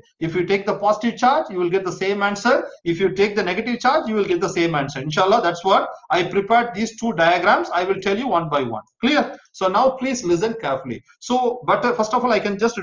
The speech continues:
draw the picture here. So I am going to draw the first charge. What is my first charge, my dear?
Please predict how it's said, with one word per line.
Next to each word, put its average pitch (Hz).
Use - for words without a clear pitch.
draw 170
the 202
picture 196
here. 208
So 185
I 165
am 180
going 202
to 233
draw 170
the 214
first 202
charge. 143
What 185
is 214
my 220
first -
charge, 226
my 214
dear? 220